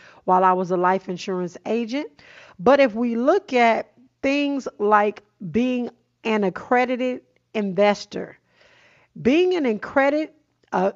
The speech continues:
a-, accredited investor has prevented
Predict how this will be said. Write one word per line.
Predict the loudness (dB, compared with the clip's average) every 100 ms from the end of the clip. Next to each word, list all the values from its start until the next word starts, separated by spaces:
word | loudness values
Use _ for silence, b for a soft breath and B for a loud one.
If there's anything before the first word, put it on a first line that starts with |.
| -4
a-, | -4 -2
accredited | -4 0 2 2 0 -2 -2 -8 _
investor | -6 -2 2 2 0 -6 -12 -12 -14 _ b b b
has | -2 4 6 6 4 2 -4
prevented | -6 -2 0 0 -2 0 -2